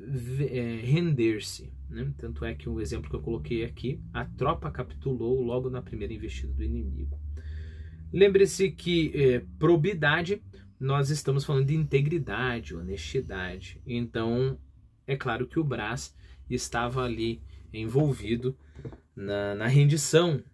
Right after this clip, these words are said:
da honestidade de, da Dona Plácida,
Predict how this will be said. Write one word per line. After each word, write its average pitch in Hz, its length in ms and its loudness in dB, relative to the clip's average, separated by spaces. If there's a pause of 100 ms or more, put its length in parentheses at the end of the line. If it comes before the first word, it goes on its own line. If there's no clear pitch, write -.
da 104 180 -10
honestidade 104 1080 -6 (400)
de, 113 720 -2 (100)
da 117 160 -6
Dona 113 280 -6
Plácida, - 560 -14